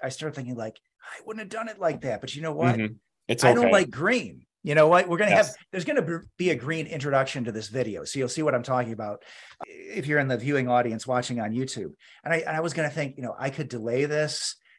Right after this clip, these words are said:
Speaker 1: I could pay, you know, like, maybe a change order fee or just even just delay it. And I
Speaker 2: Yeah.
Speaker 1: thought, You know what? If it was me, everything is gonna be blue and gray and black.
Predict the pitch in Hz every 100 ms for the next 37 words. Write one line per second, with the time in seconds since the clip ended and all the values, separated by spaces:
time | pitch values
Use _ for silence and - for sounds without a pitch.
0 | _ 135 139 135 - 151 139 131 131 127
1 | 120 110 113 120 110 104 - 139 135 131
2 | 127 117 - 143 135 131 104 120 - 165
3 | 131 113 - 107 113 113 110 - - -
4 | _ 185 196 82 147 151 170 202 98 202
5 | - _ _ _ _ _ - 160 180 156
6 | 139 113 127 131 92 82 _ _ - 151
7 | 151 160 143 147 131 120 95 110 131 131
8 | 143 - _ 120 120 110 107 107 104 -
9 | _ 113 113 78 78 - - -